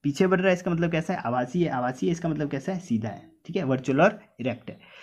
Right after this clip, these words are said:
ओके, और कैसा है? पॉइंट साइज का, छोटा है मतलब। पहला कंडीशन। दूसरा कंडीशन है कि इन्फिनिटी को छोड़ के कहीं पे भी रख दो, इन्फिनिटी को छोड़ के कहीं पे भी रख दो,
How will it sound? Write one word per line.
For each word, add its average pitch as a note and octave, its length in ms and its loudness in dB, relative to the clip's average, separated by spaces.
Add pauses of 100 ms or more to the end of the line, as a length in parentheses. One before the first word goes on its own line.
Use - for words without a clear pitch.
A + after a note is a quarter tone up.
(300)
ओके, E3 120 2
और D#3+ 420 6 (180)
कैसा E3 200 -2
है? G3+ 120 0
पॉइंट C#3+ 260 2
साइज A#2 240 -4
का, B2+ 120 -8
छोटा B2+ 300 -2
है G#2+ 100 -2
मतलब। F#2+ 260 -14 (1120)
पहला D3 240 6
कंडीशन। A2+ 460 -4 (540)
दूसरा G3 260 6
कंडीशन A3+ 380 4
है A3+ 60 0
कि B3 140 0 (200)
इन्फिनिटी F3 800 4
को A3 200 2
छोड़ E3 340 2
के A3 140 0
कहीं C#3 260 0
पे C#3+ 100 4
भी C3+ 120 2
रख A2+ 180 -2
दो, A2 180 -6 (440)
इन्फिनिटी E3 440 4
को G3 120 6
छोड़ D#3 260 0
के F#3 120 0
कहीं F#3+ 280 4
पे F#3+ 140 6
भी F3+ 80 4
रख C#3 140 0
दो, A#2 240 -6